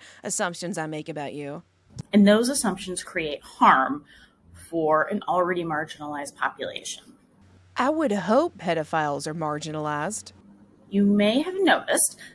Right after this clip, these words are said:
Speaker 2: that I'm using the term minor attracted persons, sometimes abbreviated to maps,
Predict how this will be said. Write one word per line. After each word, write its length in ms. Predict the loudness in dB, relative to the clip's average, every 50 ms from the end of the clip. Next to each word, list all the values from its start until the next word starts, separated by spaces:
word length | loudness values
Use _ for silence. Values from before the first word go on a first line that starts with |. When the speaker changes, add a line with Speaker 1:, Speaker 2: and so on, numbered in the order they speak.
| _
Speaker 2:
that 80 | 2 2
I'm 120 | 2 2
using 380 | 2 2 2 2 4 4 4 4
the 120 | 4 4
term 600 | 4 0 0 2 4 6 6 8 6 6 4 2 0 0
minor 400 | 2 4 6 6 6 6 6 6
attracted 520 | 4 2 -2 -4 -4 -4 -6 -10 -16 -16
persons, 760 | -8 -4 -4 -4 -4 -4 -8 -6 -2 2 2 4 2 2 0 _ _
sometimes 580 | -14 -10 -8 -8 -8 -6 -6 -6 -6 -6 -6 -8 -10
abbreviated 760 | -8 -4 -4 -4 -2 -2 -2 -2 -2 -2 -2 -4 -6 -6 -10 -10
to 340 | -8 -8 -6 -6 -6 -8 -10 -12 _
maps, 680 | 2 4 4 4 2 0 -6 -6 -4 -4 -4 -4 -6